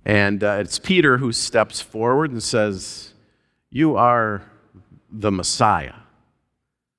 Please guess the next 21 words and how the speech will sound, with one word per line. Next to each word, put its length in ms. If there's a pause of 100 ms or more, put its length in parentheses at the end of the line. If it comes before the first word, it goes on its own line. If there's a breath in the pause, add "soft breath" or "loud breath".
(160)
Son 300
of 100
the 80
living 380
God." 420 (2500)
And 500 (280)
Jesus 580
proceeds 680
to 80
give 240
some 200
information 680
about 260
what 220
this 180
is 120
going 340
to 100
mean 560 (1500 soft breath)
for 320
him. 420